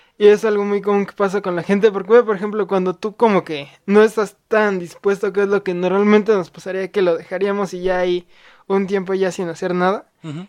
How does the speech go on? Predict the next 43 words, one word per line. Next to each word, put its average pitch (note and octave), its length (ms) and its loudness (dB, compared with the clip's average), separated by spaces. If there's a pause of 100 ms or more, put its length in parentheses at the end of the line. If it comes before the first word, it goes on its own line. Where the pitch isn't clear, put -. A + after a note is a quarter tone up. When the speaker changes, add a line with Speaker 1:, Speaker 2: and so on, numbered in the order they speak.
Speaker 1:
es G3 180 0
cuando G3 260 0
yo F#3+ 200 0
sí F#3 100 -4
estoy A3 500 2
y E3+ 260 -4
viceversa, F3+ 540 -4
cuando E3+ 220 -8
yo F#3 180 -4
como F3 240 -6
que F3 180 -6
no F#3 200 -4
ando G3 260 -2
a-, E3 120 -2
así F3+ 340 -10
como F#3+ 200 4
en E3+ 80 4
el E3+ 100 0
mood F#3 200 2
de F3+ 100 0
hacer F3 220 -2
podcast, F3+ 540 -2
que - 140 -4
es E3 120 -4
cuando E3 240 -4
probablemente F3+ 600 -2
ya F#3 120 2
lo F3 100 0
habríamos F3+ 360 0
dejado, F#3 340 -2
tú F#3 180 4
sí F3+ 120 2
estás F3+ 380 -2
y E3+ 40 -6
entonces E3 560 -8
Speaker 2:
Sí, F#3+ 100 -8
sí, D#3+ 140 -6
sí. C#3 100 -12
Speaker 1:
como F#3+ 200 2
que F#3+ 80 -4
nos F#3+ 100 -2
vamos A3 220 4
arrastrando, F3+ 640 -2